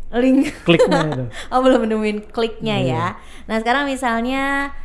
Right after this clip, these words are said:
Speaker 1: eh, udah sepuluh tahun perjalanan yang mungkin Mas, eh, oke. <laughs> Yang Mas Adi mau misalnya kayak ada, eh, bumbu-bumbu dalam sepuluh tahun pernikahan ini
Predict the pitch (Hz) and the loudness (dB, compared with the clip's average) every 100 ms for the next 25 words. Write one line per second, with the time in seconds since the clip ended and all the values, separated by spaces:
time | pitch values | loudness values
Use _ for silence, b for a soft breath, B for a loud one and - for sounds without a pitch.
0 | B - 208 214 208 208 208 208 214 214 | B -6 -2 0 0 -2 0 0 -2 -4
1 | 220 208 208 202 233 233 220 208 190 185 | -4 -4 -2 -2 -2 -4 -6 -4 -4 -4
2 | 185 185 196 202 - - 202 208 208 208 | -6 -6 -6 -8 -12 -8 -4 -4 -4 -6
3 | 208 214 - 214 208 240 233 214 214 196 | -6 -8 -8 -6 -4 -4 -4 -4 -6 -4
4 | 190 185 185 185 185 - - - - - | -2 -2 -2 -2 0 0 -2 -4 -12 -14
5 | - - - - - 202 202 214 202 226 | -16 -16 -16 -16 -8 -4 -4 -2 -2 -2
6 | 254 B B B B B - - 254 - | -6 B B B B B -18 -16 -14 -14
7 | - - 220 - 233 240 240 240 240 233 | -12 -12 -10 -2 2 2 2 2 4 4
8 | 240 240 226 247 254 220 202 - - - | 4 0 0 0 0 2 0 -4 -12 -8
9 | 220 214 208 247 262 - - - - - | -6 -2 0 2 0 -4 -16 -20 -20 -20
10 | - - 208 196 220 208 214 185 208 190 | -14 -4 -2 0 0 2 0 0 0 0
11 | 202 - 202 196 190 196 196 196 208 208 | -2 -2 -2 -2 -2 -4 -6 -4 -2 -2
12 | 202 196 220 208 202 196 196 208 208 196 | -2 -4 -4 -4 -6 -8 -6 -6 -4 -4
13 | 202 247 269 | -4 -4 -4